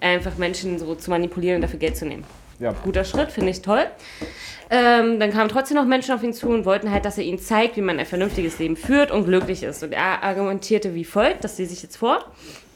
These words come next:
Speaker 1: Äh, "Ich denke, Sie müssen erkennen, dass all diese Techniken nur Werkzeuge sind." Ich habe das wirklich eins zu eins übersetzt, also.
Speaker 2: Ja, ja, alles
Speaker 1: Ja.
Speaker 2: gut.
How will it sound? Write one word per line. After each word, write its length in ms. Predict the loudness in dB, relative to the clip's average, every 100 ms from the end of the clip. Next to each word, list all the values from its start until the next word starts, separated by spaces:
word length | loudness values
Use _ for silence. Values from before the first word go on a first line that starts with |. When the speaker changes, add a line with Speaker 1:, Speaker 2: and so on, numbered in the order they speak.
| _ _ -8 0
Speaker 1:
Äh, 220 | 2 2
"Ich 80 | 4
denke, 240 | 2 4
Sie 80 | 2
müssen 220 | 2 2
erkennen, 400 | 0 0 0 0
dass 180 | 0 0
all 220 | 2 2
diese 240 | 2 0
Techniken 560 | 0 0 0 -2 0 0
nur 120 | 2
Werkzeuge 520 | 2 0 0 -2 0
sind." 160 | -4 -8
Ich 80 | -10
habe 100 | -4
das 160 | -4 -2
wirklich 220 | -2 0
eins 180 | 0 0
zu 40 |
eins 180 | -2 -2
übersetzt, 460 | -2 -2 -4 -6 -6
also. 200 | 0 0
Speaker 2:
Ja, 60 | 2
ja, 380 | 2 4 2 0
alles 200 | -2 0
Speaker 1:
Ja. 140 | 0
Speaker 2:
gut. 80 | 0